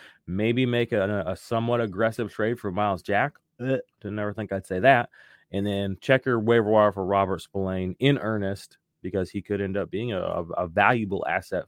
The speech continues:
for you in I D P this year, uh, especially if Devin Bush ends up, you know, getting kicked to this curb.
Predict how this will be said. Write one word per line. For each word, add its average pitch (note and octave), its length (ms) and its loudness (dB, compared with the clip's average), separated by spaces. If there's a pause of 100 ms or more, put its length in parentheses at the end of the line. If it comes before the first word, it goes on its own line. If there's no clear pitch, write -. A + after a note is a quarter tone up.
for F#2 140 -4
you E2+ 220 -4
in D#2 80 -6
I E2 160 -4
D D#2 120 -8
P C3+ 220 -6
this G#2+ 260 -4
year, F#2+ 300 -4 (680)
uh, E2 200 -4
especially A2 520 2
if F#2 100 0
Devin F#2 300 0
Bush G2+ 260 -2
ends F2+ 180 -4
up, E2+ 220 -2 (460)
you F2 80 -10
know, C#2 180 -10
getting E2+ 260 -12
kicked - 260 -12
to F#2 60 -8
this F2+ 160 -8
curb. G2+ 360 -4